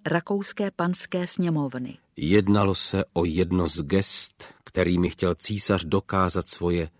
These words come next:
Speaker 2: přátelské smýšlení k českému národu.
Speaker 1: Pro Dvořáka při jeho nevalném zájmu o oficiální rakouskou politiku se jednalo o poctu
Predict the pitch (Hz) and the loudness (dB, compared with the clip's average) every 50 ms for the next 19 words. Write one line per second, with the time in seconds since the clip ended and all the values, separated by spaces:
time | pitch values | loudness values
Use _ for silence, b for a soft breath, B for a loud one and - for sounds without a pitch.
0 | _ _ - - - - 92 90 101 117 117 - - 113 110 110 110 - - - | _ _ -8 -6 -4 -2 0 2 2 2 0 -2 -2 -4 -2 -2 -2 -6 -8 -6
1 | - 95 98 104 107 - - - 82 87 87 82 - - 85 85 85 87 87 87 | -4 -4 -2 -2 -4 -4 0 2 2 2 2 0 -2 -4 -2 -2 0 0 0 0
2 | 87 87 92 b b b b - - - - 85 - - - - 80 78 80 85 | 0 -2 -6 b b b b -14 -6 -4 -2 -2 -2 -4 -4 -4 -2 -2 -2 -2
3 | 78 69 67 67 67 67 67 65 64 69 - _ _ _ _ _ _ _ _ - | -2 -2 -4 -6 -6 -6 -8 -8 -10 -12 -14 _ _ _ _ _ _ _ _ 4
4 | 175 170 165 143 160 156 160 151 - 156 147 143 143 - - 143 - - - - | 6 6 6 6 4 4 4 4 6 4 4 4 4 2 0 0 0 -2 -4 -2
5 | 147 139 139 127 135 139 135 135 139 147 151 160 156 156 151 147 143 135 135 127 | 0 0 2 2 2 2 2 4 4 4 6 4 4 4 4 4 4 2 2 0
6 | 120 117 139 135 139 139 139 131 127 127 123 123 - - 139 127 - - - 135 | 0 0 2 2 4 4 2 2 2 0 0 -2 -4 -4 -6 -6 -4 -6 -8 -10
7 | 135 - - 160 - - - 143 135 131 127 127 127 127 127 143 143 - 156 143 | -8 -8 -8 -8 -6 -4 -2 -2 0 0 0 0 0 -2 -2 -2 -4 -4 -4 -6
8 | 143 - - - 139 131 117 - 151 156 165 160 - - 139 - - 139 131 B | -6 -6 -6 -4 -4 -4 -4 -4 -4 -4 -4 -4 -6 -8 -10 -8 -10 -10 -10 B
9 | B B B B B B B B - - 160 151 156 175 180 - 202 196 196 190 | B B B B B B B B 2 4 4 6 6 6 4 4 2 2 4 4
10 | 190 185 - - _ - 175 - - - - - - - - 185 170 160 | 4 4 2 2 _ 0 0 2 -2 -6 -6 -8 -10 -8 -4 -2 -2 -2